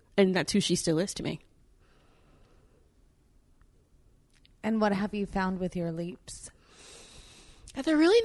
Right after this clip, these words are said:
Speaker 1: not very scary. <laughs>
Speaker 2: Yeah, the more you do it.
Speaker 1: The more you do it, um,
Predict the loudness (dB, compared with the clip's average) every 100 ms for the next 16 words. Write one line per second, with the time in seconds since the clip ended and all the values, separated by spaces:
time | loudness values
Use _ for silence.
0 | 2 4 4 4 2 0 2 2 2 0
1 | -2 4 12 12 12 6 4 8 8 8
2 | 6 8 6 6 4 4 2 2 4 4
3 | 6 4 2 -2 6 10 12 12 10 12
4 | 12 12 10 4 4 6 4 4 2